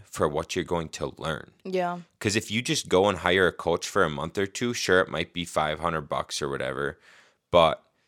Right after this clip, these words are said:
Speaker 2: You'll be
Speaker 1: you're
Speaker 2: able
Speaker 1: gonna learn all the movements that you can then go do on your own.
Speaker 2: Yeah.
Speaker 1: You just have to give a f-, like, uh, perfect example with Tristan, two years ago, we just brought him to the gym with us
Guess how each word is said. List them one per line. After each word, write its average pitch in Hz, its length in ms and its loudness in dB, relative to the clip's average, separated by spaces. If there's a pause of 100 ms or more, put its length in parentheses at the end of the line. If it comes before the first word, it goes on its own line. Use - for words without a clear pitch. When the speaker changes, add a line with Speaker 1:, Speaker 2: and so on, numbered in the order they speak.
(1080)
Speaker 2:
You'll - 160 -2
be - 80 2
Speaker 1:
you're 104 80 6
Speaker 2:
able 143 120 8
Speaker 1:
gonna 165 280 4
learn 87 440 6
all 101 160 4
the 87 100 2
movements 87 600 -2
that - 260 0
you 95 80 -8
can 95 320 -6
then 117 220 -2
go 113 200 2
do 104 340 -6
on 98 220 2
your 90 200 -2 (100)
own. 104 360 0
Speaker 2:
Yeah. 135 300 -2 (500)
Speaker 1:
You 196 100 0
just 117 180 0
have 127 200 -2
to 101 100 -4
give 82 280 -2
a 117 40 2
f-, - 180 -10
like, 90 220 0 (580)
uh, 85 240 6
perfect 110 320 -4
example 90 380 -2
with 78 120 -2
Tristan, 80 600 -4
two 95 160 -4
years 92 300 0
ago, 80 360 0 (320)
we 90 180 -4
just 143 260 -6
brought 82 220 2
him 101 100 -4
to - 100 -18
the 107 100 0
gym 78 260 -2
with 95 100 2
us 131 340 2